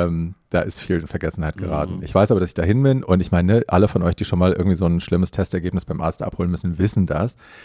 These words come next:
Speaker 1: Du sitzt da und jede kleinste Geste, jeder kleinste besorgte Blick, du liest das in deinem Kopf sofort und sagst dir, „Ah, ich hab's.“
Speaker 2: Mhm.
Speaker 1: Die, also, ne, alles wird so gedeutet, dass du's f-, fürs schlimmstmögliche Outcome
Speaker 2: Mhm.
Speaker 1: quasi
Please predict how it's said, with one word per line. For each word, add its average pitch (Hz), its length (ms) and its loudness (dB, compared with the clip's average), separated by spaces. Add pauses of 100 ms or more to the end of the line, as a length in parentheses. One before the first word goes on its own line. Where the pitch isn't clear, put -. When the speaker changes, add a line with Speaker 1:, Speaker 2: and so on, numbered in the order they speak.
(160)
Speaker 1:
Du 101 80 -4
sitzt 95 320 0
da 101 160 2
und - 320 -6
jede 90 400 -2
kleinste 85 500 -4
Geste, 110 720 0
jeder 92 300 0
kleinste 92 400 -4
besorgte 85 340 -2
Blick, 95 560 -2
du 98 140 -4
liest 98 380 -4
das 95 100 0
in 87 80 -4
deinem 85 160 -4
Kopf - 160 -6
sofort 87 240 -8
und 78 40 -8
sagst 85 200 -10
dir, - 100 -16
„Ah, - 140 -10 (100)
ich - 140 -14
hab's.“ - 180 -14 (240)
Speaker 2:
Mhm. 101 360 -8 (180)
Speaker 1:
Die, 90 240 -2
also, 85 180 -2
ne, 139 180 2 (320)
alles 117 280 2
wird 107 100 -4
so 104 60 -4
gedeutet, 98 720 2
dass 95 140 2
du's - 280 -4
f-, - 280 -20
fürs - 320 0
schlimmstmögliche 101 840 2
Outcome 104 580 0
Speaker 2:
Mhm. - 20 -6
Speaker 1:
quasi 78 440 -2